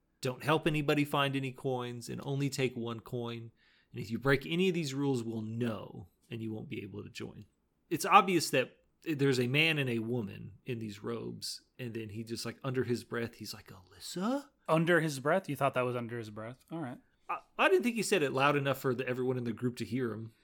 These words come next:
Speaker 1: But, uh, 'cause he's, I think he's still a little farther back.
Speaker 2: Maybe. This
Speaker 1: 'Cause I don't
Speaker 2: whole
Speaker 1: think he
Speaker 2: episode,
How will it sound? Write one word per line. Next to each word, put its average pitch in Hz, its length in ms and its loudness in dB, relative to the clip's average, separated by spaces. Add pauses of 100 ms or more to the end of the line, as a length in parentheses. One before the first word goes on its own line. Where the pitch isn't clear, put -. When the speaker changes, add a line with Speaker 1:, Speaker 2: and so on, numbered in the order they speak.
(120)
Speaker 1:
But, 107 240 -6 (140)
uh, 104 200 -6
'cause 151 160 -2
he's, 202 220 0
I 160 140 0
think 285 160 0
he's 277 180 2
still 196 160 0
a 190 80 4
little 175 160 4
farther 139 460 0
back. 117 560 -8 (100)
Speaker 2:
Maybe. 127 480 0 (220)
This 262 140 6
Speaker 1:
'Cause 262 40 6
I - 40 6
don't 139 60 2
Speaker 2:
whole 262 200 12
Speaker 1:
think 156 60 8
he 165 40 12
Speaker 2:
episode, - 260 6